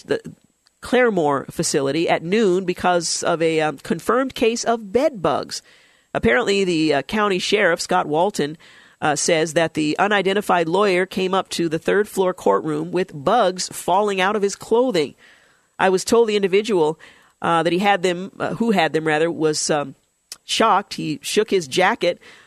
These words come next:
over the prosecutor's file, and the bugs, of course, revealed themselves. Officials then held a meeting and decided to close the building in order to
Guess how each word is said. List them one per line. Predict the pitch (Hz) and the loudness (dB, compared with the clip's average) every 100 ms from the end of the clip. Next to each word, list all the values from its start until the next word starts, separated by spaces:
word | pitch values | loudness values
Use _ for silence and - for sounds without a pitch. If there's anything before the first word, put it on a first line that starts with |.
| _ - | _ -2
over | 180 180 | 0 0
the | 165 156 | 0 -2
prosecutor's | - 208 220 196 208 175 165 | 0 0 0 -2 -2 -2 -2
file, | - 208 190 147 180 | 0 2 4 2 0
and | 160 | -4
the | 175 | -4
bugs, | 156 160 160 | -2 -2 -6
of | 143 | -6
course, | 147 156 - | -4 -4 -4
revealed | 147 160 170 147 | -2 0 0 -2
themselves. | 143 143 143 139 131 156 - - - - 170 | -4 -4 -4 -4 -4 -6 -8 -18 -20 -8 0
Officials | 220 240 208 | 2 2 2
then | 185 190 | 0 0
held | 196 196 175 | 2 2 0
a | |
meeting | 170 226 220 196 | -2 0 0 0
and | 180 | -2
decided | 175 175 175 175 | -2 0 0 0
to | - | -4
close | - 180 190 175 | -2 2 2 0
the | |
building | 143 180 254 165 143 | -2 2 2 0 -2
in | 170 | -4
order | 156 165 | -4 -6
to | 160 156 | -6 -6